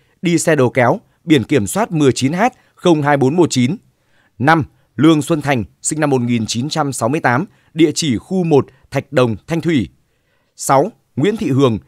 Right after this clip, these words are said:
sinh năm một nghìn chín trăm bảy mươi sáu, địa chỉ khu một, Thạch Đồng, Thanh Thủy, đi cùng xe, xe máy biển kiểm soát mười chín L một một không bảy bốn chín. Bảy, Nguyễn Thị Bích Hằng,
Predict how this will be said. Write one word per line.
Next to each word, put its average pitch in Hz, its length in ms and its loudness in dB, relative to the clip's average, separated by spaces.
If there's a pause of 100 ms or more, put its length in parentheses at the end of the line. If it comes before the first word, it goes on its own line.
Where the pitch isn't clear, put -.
(120)
sinh 147 180 -8
năm 147 100 -2
một 127 100 -2
nghìn 117 260 -2
chín 123 240 -6
trăm 151 240 -2
bảy 139 180 2
mươi 127 140 -4
sáu, 131 280 -2 (260)
địa 165 200 0
chỉ 151 180 -2
khu 185 220 -6
một, 151 240 2 (260)
Thạch 143 220 -4
Đồng, 135 220 2 (140)
Thanh 160 140 -4
Thủy, 143 260 2 (400)
đi 190 160 0
cùng 131 260 -2
xe, 156 260 0 (200)
xe 170 180 -2
máy 147 200 -2
biển 165 160 0
kiểm 107 200 -4
soát 185 280 -4
mười 135 180 2
chín 123 200 -4 (240)
L 135 120 2
một 120 200 0 (240)
một 139 280 0
không 165 220 -4
bảy 123 180 0
bốn 120 180 0
chín. 127 240 -2 (760)
Bảy, 139 280 2 (360)
Nguyễn 180 280 4
Thị 202 140 -2
Bích 185 180 -6
Hằng, 135 200 -4